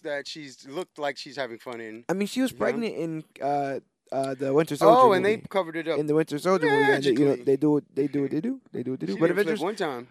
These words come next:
Speaker 2: Avengers one, what, I mean, how did you feel about when you saw, saw this movie for the first time?
Speaker 1: Uh, I, I didn't even, uh, you know what? You know how I feel about Avengers one. I, I consider it personally to be the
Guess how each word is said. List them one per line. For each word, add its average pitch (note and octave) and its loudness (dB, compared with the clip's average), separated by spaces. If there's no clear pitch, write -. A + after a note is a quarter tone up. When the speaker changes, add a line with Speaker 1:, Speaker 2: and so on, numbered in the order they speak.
Speaker 2:
Avengers G#3+ 0
one, D#3+ 0
what, D3+ 2
I G#2+ 2
mean, F#3 0
how F#3+ 2
did G3+ -2
you G#3 -2
feel F3 2
about D3 4
when C#3 0
you C#3+ -6
saw, C#3+ -4
saw C#3+ -4
this B2+ -8
movie A#2 -14
for - -20
the E2+ -14
first - -16
time? - -20
Speaker 1:
Uh, C#3 -2
I, C3+ -10
I B2 -4
didn't C#3 -6
even, B2 -14
uh, A#2+ -14
you B2 -16
know C3 -8
what? B2+ -8
You B2+ -14
know D#3 -6
how A#2+ -4
I G#2+ -8
feel G#2+ -12
about G2 -8
Avengers E2+ -18
one. F2 -18
I, B2 -2
I B2 2
consider D#3+ 0
it B2 -4
personally C3 0
to B2+ -12
be B2+ -6
the A2 -8